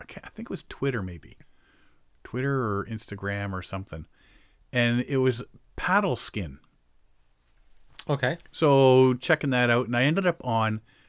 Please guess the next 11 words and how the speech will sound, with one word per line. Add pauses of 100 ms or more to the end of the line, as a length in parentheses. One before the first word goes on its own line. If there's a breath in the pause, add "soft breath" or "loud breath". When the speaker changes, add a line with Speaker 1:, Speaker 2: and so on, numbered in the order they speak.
Speaker 1:
Sup
Skin, (260)
S
U
P (340)
Skin,
stand-up
paddleboard
Speaker 2:
Yeah,
Speaker 1:
skin.
Speaker 2:
okay.